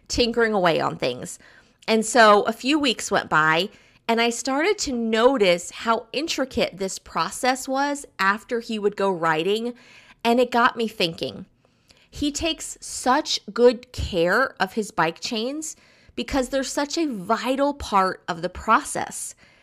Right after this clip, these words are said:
You see, a bicycle chain is a roller chain that transfers power from the pedals to the drive wheel of the bicycle,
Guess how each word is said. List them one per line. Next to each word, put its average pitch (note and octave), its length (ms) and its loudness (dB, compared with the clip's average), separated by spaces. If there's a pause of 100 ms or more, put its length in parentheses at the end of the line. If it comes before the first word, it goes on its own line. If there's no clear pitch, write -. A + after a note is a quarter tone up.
(320)
You A#3+ 140 0
see, A#3+ 500 -2
a G#3+ 80 2
bicycle A#3 600 0
chain F3 640 -4 (280)
is G3+ 160 2
a G3+ 80 2
roller F#3 640 4
chain F#3+ 640 -4 (440)
that - 180 0
transfers A3 720 -4
power A#3+ 600 4
from F3 240 -4
the D#3+ 60 -4
pedals G3+ 760 2 (580)
to - 160 -4
the F#3+ 80 4
drive C4 500 4
wheel G3 300 2
of F3+ 120 -2
the A3+ 80 0
bicycle, F3 800 0